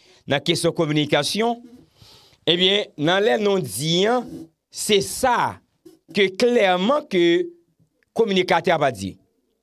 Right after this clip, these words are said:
Eh bien, il est clair. Michel-Ange Louis Jeune, du clair.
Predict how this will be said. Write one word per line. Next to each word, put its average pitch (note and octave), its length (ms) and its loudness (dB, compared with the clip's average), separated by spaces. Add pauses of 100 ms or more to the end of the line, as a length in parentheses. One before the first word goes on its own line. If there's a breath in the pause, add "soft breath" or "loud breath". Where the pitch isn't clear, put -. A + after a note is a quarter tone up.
(840)
Eh F3 120 2
bien, F3 120 2
il F3 60 -2
est F3 60 -4
clair. A3+ 300 0 (680)
Michel-Ange G3 440 0
Louis G#3 120 0
Jeune, F3+ 240 2
du D#3 140 0
clair. D3+ 300 4